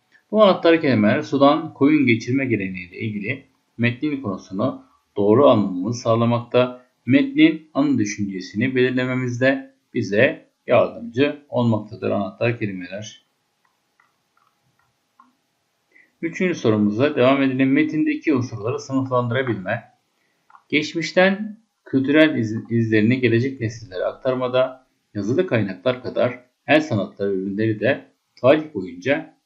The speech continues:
iyi bir etkileşim aracı olmuştur. El sanatlarının önemi,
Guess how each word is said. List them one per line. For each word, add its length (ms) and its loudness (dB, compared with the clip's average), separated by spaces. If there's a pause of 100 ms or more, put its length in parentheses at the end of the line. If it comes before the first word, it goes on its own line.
iyi 240 0
bir 140 0
etkileşim 540 -4
aracı 260 -2
olmuştur. 460 -4 (680)
El 120 2
sanatlarının 540 2
önemi, 600 2